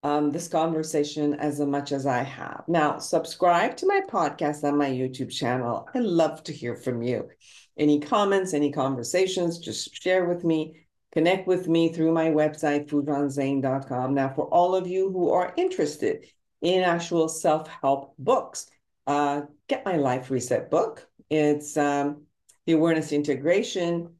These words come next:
uh, path to create the life you want. And, uh, I hope that you can go through the book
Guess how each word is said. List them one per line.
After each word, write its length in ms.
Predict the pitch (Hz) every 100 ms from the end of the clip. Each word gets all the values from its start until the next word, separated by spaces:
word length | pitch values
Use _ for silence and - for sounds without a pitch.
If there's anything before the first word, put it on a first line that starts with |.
| _ _
uh, 240 | 151 143 139
path 480 | - 165 156 156 156
to 260 | - - 233
create 600 | - 226 165 135 135 131
the 680 | - 127 151 139 156 220 254
life 540 | 135 - - 131 -
you 480 | - 139 131 151 190
want. 640 | 170 143 151 - 135 - - _ _ _ -
And, 420 | 156 156 156 151
uh, 320 | 151 147 147
I 120 | - 156
hope 340 | 160 165 165
that 320 | 156 139 143
you 280 | 151 147 147
can 300 | 147 147 143
go 200 | 151 143
through 320 | 143 170 196
the 80 | 196
book 340 | 185 208 220